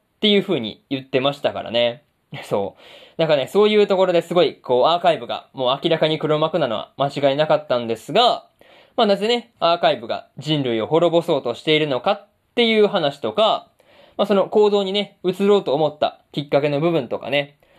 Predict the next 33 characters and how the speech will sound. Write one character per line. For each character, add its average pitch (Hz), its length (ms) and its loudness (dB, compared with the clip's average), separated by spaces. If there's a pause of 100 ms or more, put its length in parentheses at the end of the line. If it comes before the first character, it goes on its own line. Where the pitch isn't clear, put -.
(180)
ま 214 80 -2
あ、 - 20 -14
こ 196 300 2
う、 190 40 -4
そ 247 120 2
う - 20 0
い 214 40 -2
っ - 40 -16
た - 140 -2
と 151 100 -10
こ 147 100 -2
ろ 143 100 0
が、 214 300 0 (220)
今 180 180 0
回 110 180 0
の 104 160 -12 (220)
エ 139 140 2
ー 156 80 2
ア 156 60 2
イ 135 60 -4
の 113 120 -8
暴 131 200 -4
走 117 640 0
事 151 100 -10
件 120 200 -6
の、 220 140 2
ま 202 100 2
あ、 - 200 -4
真 175 280 -2
相 170 160 2
で 143 80 0
す - 100 -14
ね。 135 260 -4